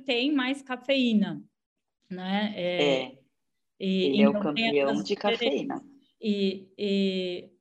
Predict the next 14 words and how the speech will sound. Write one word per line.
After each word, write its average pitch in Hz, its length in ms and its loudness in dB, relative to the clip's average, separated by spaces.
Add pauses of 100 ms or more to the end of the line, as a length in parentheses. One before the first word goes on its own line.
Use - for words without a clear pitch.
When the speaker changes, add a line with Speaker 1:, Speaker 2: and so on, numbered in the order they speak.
(120)
Speaker 1:
o 247 140 -2
chá 269 180 0
branco 269 400 0
teria 214 300 0
menos 302 560 -2
ou, 214 560 -2
ou 190 180 -6
não 190 180 -4
necessariamente? 180 1080 -8 (1400)
Speaker 2:
Não 262 340 4
necessariamente. 294 680 -2
Eu 202 80 -8
tenho, 247 500 0
até 254 680 2